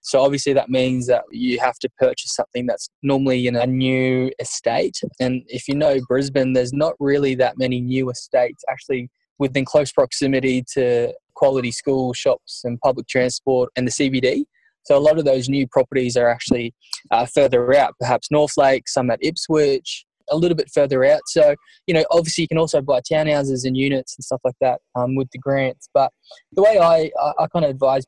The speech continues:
people in regards to grants is, is just to be mindful that, um, even though they're great and they seem like a lot of money, the reality is those grants do have restrictions and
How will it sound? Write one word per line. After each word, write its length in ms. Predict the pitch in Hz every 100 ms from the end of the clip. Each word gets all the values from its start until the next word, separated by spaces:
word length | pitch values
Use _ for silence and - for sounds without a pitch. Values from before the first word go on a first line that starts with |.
| -
people 500 | 135 139 131 127 - - -
in 160 | 147
regards 440 | 135 127 127 127 -
to 120 | 131
grants 580 | 123 - 123 127 123 -
is, 220 | 123 - _
is 380 | 135 135 - 139
just 220 | - 202
to 60 | 180
be 160 | 156
mindful 580 | 143 131 135 - 139 131
that, 220 | 127 123 - _ _ -
um, 180 | 135 135
even 220 | 156 170
though 140 | 170 147
they're 180 | 135
great 360 | 127 131 127 131 -
and 80 | 131
they 120 | 120
seem 340 | - 135 139
like 180 | 127 120
a 40 |
lot 220 | 131 127 123
of 120 | 120
money, 400 | 123 139 208 285 _ _ _ _
the 100 | 139
reality 580 | 131 135 139 151 143 131 131
is 420 | 135 131 123 127 - _
those 220 | - 135 135
grants 260 | 139 127
do 140 | - 135
have 160 | 135 131
restrictions 720 | 120 - 135 - 131 123 120
and 360 | 120 127 123